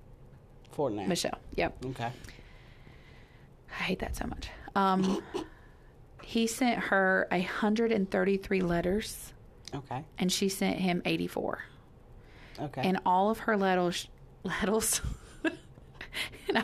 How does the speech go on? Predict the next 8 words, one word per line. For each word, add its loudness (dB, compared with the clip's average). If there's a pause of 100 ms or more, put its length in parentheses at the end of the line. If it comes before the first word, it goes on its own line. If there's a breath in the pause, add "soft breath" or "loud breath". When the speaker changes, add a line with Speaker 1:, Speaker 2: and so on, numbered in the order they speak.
(100)
Speaker 2:
all 6
of 2
her 2
letters, 4 (320 loud breath)
she 2
talks 2
about 4
being, 2